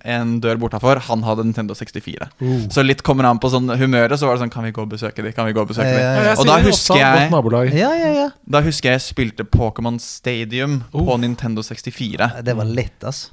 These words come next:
Speaker 1: Og det var sånn, når du, når du har et lag, men så må du velge noen av de,
Speaker 3: Mm.
Speaker 1: for du kan ikke slåss med alle, så hva skal broren min velge? Hva skal jeg velge?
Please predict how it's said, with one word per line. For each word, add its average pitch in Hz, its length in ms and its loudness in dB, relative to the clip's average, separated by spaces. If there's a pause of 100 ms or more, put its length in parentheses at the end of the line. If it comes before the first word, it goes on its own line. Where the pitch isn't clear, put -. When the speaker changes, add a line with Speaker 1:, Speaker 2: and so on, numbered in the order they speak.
Speaker 1:
Og 127 140 0
det 127 160 6
var 127 80 4
sånn, 127 180 2
når 123 120 2
du, 127 200 2
når 135 140 2
du 127 160 4
har 120 240 4
et 117 80 -4
lag, 131 320 2
men 123 80 -4
så 120 80 -10
må 113 180 -2
du 113 140 -4 (140)
velge 107 260 -6
noen 107 320 -8
av 95 120 -10
de, 139 120 -2 (240)
Speaker 3:
Mm. 117 180 -4
Speaker 1:
for 117 60 -4
du 147 60 0
kan 117 180 -6
ikke 113 160 -14
slåss - 220 -8
med - 100 -4
alle, 120 240 0
så 120 160 -4
hva 110 100 -10
skal - 200 -16
broren 123 240 -14
min 131 160 -10
velge? 131 260 -8
Hva 117 100 -6
skal 127 180 -6
jeg 120 140 -2
velge? 120 140 -2